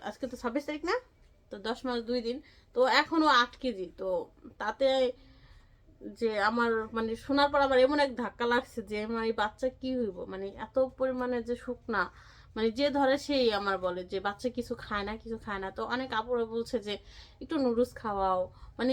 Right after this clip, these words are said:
একটু সবজি খাওয়াও, আসলে ও কোনো কিছুই খায় না। আজকে মানে, উম, চাইছিলাম না যে ওর নুডলস খাওয়াইতে, কারণ নুডলস খাওয়াইলে অনেক একটা সময় হয়ে যায় কি বাচ্চারা কোনো কিছু খাইতে চায় না। তো তাও আজকে রান্না করছি, থুথু করে ফালাই দিছি, মানে ও তো এখন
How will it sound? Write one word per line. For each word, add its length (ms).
একটু 160
সবজি 380
খাওয়াও, 320
আসলে 260
ও 100
কোনো 220
কিছুই 260
খায় 160
না। 40
আজকে 220
মানে, 160
উম, 260
চাইছিলাম 360
না 120
যে 60
ওর 80
নুডলস 300
খাওয়াইতে, 340
কারণ 180
নুডলস 280
খাওয়াইলে 280
অনেক 120
একটা 180
সময় 220
হয়ে 120
যায় 140
কি 100
বাচ্চারা 320
কোনো 160
কিছু 120
খাইতে 240
চায় 140
না। 60
তো 60
তাও 240
আজকে 300
রান্না 280
করছি, 200
থুথু 280
করে 120
ফালাই 260
দিছি, 200
মানে 180
ও 20
তো 120
এখন 240